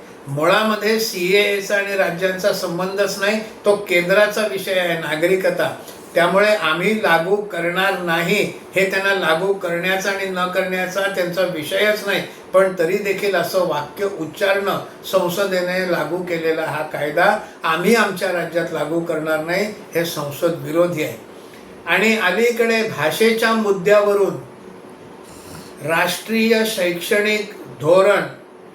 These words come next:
एनईपी, नॅशनल एज्युकेशन पॉलिसी,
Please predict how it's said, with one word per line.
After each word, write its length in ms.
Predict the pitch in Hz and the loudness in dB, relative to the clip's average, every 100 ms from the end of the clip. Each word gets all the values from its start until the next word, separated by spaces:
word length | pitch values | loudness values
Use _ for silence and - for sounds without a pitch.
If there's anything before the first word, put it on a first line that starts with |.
| - - - | -20 -20 -4
एनईपी, 1040 | 185 202 202 - 196 202 196 - 202 170 156 | -2 0 -4 -6 -2 -2 -2 -4 -2 -2 -2
नॅशनल 540 | 160 156 180 180 185 | -2 -2 -4 -2 -2
एज्युकेशन 680 | 170 151 170 175 170 180 175 | -2 -2 -2 -4 -4 -4 -4
पॉलिसी, 680 | 160 156 170 170 170 143 | -2 0 0 0 -2 -4